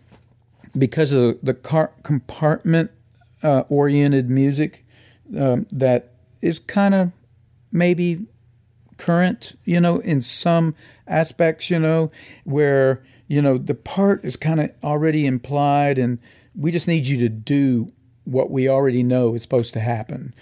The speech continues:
you know. Then you can get A, B, C, D drummer to come in and they know that too.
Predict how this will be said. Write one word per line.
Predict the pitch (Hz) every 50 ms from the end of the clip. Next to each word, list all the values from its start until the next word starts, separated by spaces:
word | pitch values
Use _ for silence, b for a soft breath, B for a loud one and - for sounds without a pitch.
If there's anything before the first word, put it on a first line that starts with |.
| B B B B
you | B 135 131 127
know. | 120 120 120 117 B B B B B B
Then | 147 170 160 165
you | 196 202
can | - 185
get | 147 160 151 - -
A, | 170 170 180
B, | 151 170 160 151
C, | - - - 165 156 139
D | 120 143 160 170 156
drummer | 123 120 127 127 123 123 120 113
to | 120
come | - - 131 123 120
in | 117 117 117 123 117 - b b b b b b b b -
and | 139 131 127 123 123 120 117 - _ - - _ _ _ _ _ _ _ _ _ _ _ _ -
they | 127 156 180 196
know | 180 160 147
that | 135 131 127 - -
too. | - 202 170 151 135 127